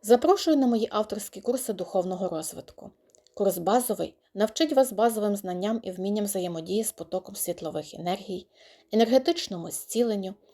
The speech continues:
пізнанню і взаємодії із власним вищим «я». Курс «Енергетичні діаманти фіолетового полум'я» з допомогою енергії фіолетового полум'я допоможе опрацювати вам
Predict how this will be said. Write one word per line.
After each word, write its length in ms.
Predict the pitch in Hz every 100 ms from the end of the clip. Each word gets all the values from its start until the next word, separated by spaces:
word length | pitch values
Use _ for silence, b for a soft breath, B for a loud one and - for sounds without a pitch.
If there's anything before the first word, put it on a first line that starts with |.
| b b -
пізнанню 420 | 208 214 247 311
і 80 | 240
взаємодії 600 | 220 202 196 185 180 196
із 200 | - 185
власним 420 | 170 220 - 196
вищим 400 | 175 160 - 170
«я». 280 | 156 147 110 _ _ _ b b b b b _
Курс 260 | 208 208 214
«Енергетичні 640 | 202 214 202 202 - 202
діаманти 500 | 180 185 185 185 190
фіолетового 680 | - 185 180 180 185 175 165
полум'я» 540 | - 233 262 202 151 b b b b
з 80 | 175
допомогою 540 | 214 247 294 339 311
енергії 320 | - 233 226 208
фіолетового 600 | 208 196 196 196 175 170
полум'я 500 | - 277 247 233 -
допоможе 500 | 196 208 277 339 285
опрацювати 640 | 247 214 - 196 220 220
вам 200 | 190 180